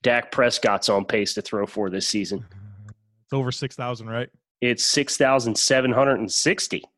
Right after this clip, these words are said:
Speaker 2: It's almost <laughs> seven thousand. What? It's a, the Cowboys are a true Big Twelve team.
Speaker 1: Listen, he's averaging four hundred twenty-two passing yards per game. Per game.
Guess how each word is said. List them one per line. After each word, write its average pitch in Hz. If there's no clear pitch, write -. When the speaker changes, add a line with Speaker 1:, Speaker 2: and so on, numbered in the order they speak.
Speaker 2:
It's -
almost 185
<laughs> -
seven 220
thousand. 202
What? 370
It's 247
a, 254
the 208
Cowboys 254
are 220
a 208
true 262
Big 202
Twelve 240
team. 117
Speaker 1:
Listen, -
he's 151
averaging 160
four 151
hundred 143
twenty-two 139
passing 120
yards 98
per 113
game. 92
Per 220
game. 311